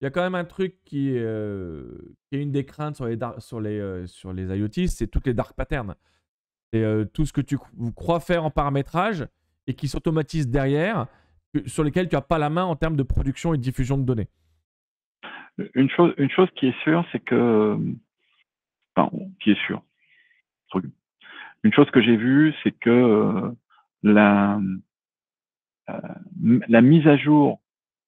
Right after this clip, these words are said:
Speaker 2: des, des objets, tu vois, ce que je, ce que je disais tout à l'heure,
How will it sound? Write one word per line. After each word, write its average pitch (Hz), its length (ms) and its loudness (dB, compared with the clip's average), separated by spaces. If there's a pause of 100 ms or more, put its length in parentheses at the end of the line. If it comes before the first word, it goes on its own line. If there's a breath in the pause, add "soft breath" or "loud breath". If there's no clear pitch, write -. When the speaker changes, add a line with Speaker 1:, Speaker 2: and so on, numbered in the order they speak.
(280)
Speaker 2:
des, 98 1120 -2
des 113 160 4
objets, 127 460 2 (480 soft breath)
tu - 120 -4
vois, 117 140 4 (220)
ce - 60 -18
que 139 80 4
je, - 220 0
ce - 80 -14
que 131 120 4
je 117 60 0
disais 147 160 8
tout 139 160 0
à 120 80 8
l'heure, 123 180 4